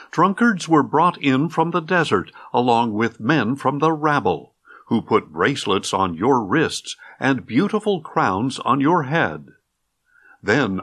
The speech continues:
I said of her who had grown old in adulteries, "Now let them use her as a prostitute, for that is all she is." And they slept with her as with a prostitute.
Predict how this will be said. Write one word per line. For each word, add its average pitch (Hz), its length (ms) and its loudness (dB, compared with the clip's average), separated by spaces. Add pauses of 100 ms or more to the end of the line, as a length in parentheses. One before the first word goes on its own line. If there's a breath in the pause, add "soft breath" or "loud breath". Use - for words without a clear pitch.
I 156 220 0
said 165 340 -2
of 147 160 0
her 139 540 2
who 147 160 2
had 147 240 -2
grown 156 440 2
old 160 400 2
in 117 200 -2
adulteries, 95 800 -2 (480 soft breath)
"Now 139 480 0
let 120 320 -2
them 120 260 0
use 117 460 -4
her 92 340 0
as 143 140 -4
a 185 60 2
prostitute, 131 840 -4 (400 loud breath)
for 113 220 2
that 107 380 -2
is 156 240 -4 (120)
all 117 300 2
she 185 400 -8
is." 87 600 -2 (840)
And 113 220 -2
they 208 220 2
slept 185 440 0
with 135 160 4
her 120 360 4
as 151 220 -2
with 117 200 0
a 165 60 4
prostitute. 123 840 -2